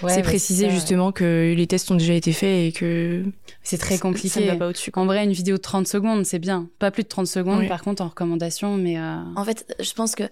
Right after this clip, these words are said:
Speaker 3: oui, en effet, trente, de trente secondes à quarante-cinq, cinquante secondes, c'est pas mal, euh, sachant qu'en effet, une attention toute particulière doit être portée aux sept à dix premières
Speaker 1: Ouais.
Speaker 3: secondes et même, en vrai, aux trois à quatre premières secondes parce que,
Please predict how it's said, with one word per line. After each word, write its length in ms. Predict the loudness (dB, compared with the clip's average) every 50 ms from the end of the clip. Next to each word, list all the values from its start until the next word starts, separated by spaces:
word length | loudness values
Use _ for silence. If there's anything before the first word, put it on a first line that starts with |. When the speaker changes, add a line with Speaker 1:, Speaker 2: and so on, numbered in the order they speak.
| -10 -16 -16 -8 -4
Speaker 3:
oui, 220 | 0 0 2 2 2
en 100 | 2 0
effet, 240 | 0 0 0 -2 -2
trente, 360 | -2 -2 -2 -2 -2 -2 0
de 140 | 0 0 0
trente 240 | -2 -2 -2 -2 0
secondes 320 | 0 2 2 2 2 2
à 180 | 2 0 -2 -2
quarante-cinq, 580 | -2 -4 -4 -2 -2 -2 -2 -2 -2 -2 -2 -4
cinquante 280 | -4 -4 -2 -2 -2
secondes, 280 | -2 0 0 0 0 0
c'est 140 | -2 -2 -4
pas 140 | -2 -2 -2
mal, 180 | 0 0 -2 -4 -6 -10 -12 -12 -10 -6 -4
euh, 80 | -4
sachant 280 | -2 -2 -2 -2 -2 -2
qu'en 140 | 0 0 0
effet, 200 | 0 0 0 2
une 80 | 2
attention 340 | 2 2 0 -2 -4 -4 -6
toute 240 | -6 -4 -6 -6 -4
particulière 520 | -4 -6 -6 -6 -8 -8 -4 -2 -2 -2
doit 140 | -2 -2 -4
être 120 | -6 -8 -14 -20 _ _ _ _ -4
portée 600 | -2 -2 -2 -2 -2 0 2 2 2 2 0 -4 -8 _ _ _ -2
aux 180 | 0 2 2 2
sept 380 | 0 0 0 -2 -2 -2 -2
à 80 | -2 -2
dix 120 | -2 -4
premières 320 | -4 -2 -2 -2 -2 -2 -2
Speaker 1:
Ouais. 60 | 0
Speaker 3:
secondes 240 | 0 2 2 0 0
et 60 | -2
même, 300 | -2 -4 -6 -6 -6 -6
en 120 | -6 -6
vrai, 160 | -4 -4 -4 -4
aux 100 | -4 -6
trois 200 | -8 -8 -8 -8
à 20 |
quatre 160 | -8 -10 -10
premières 240 | -10 -10 -10 -8 -8
secondes 300 | -6 -4 -2 -2 -2 -2
parce 180 | -4 -6 -6 -4
que, 80 | -6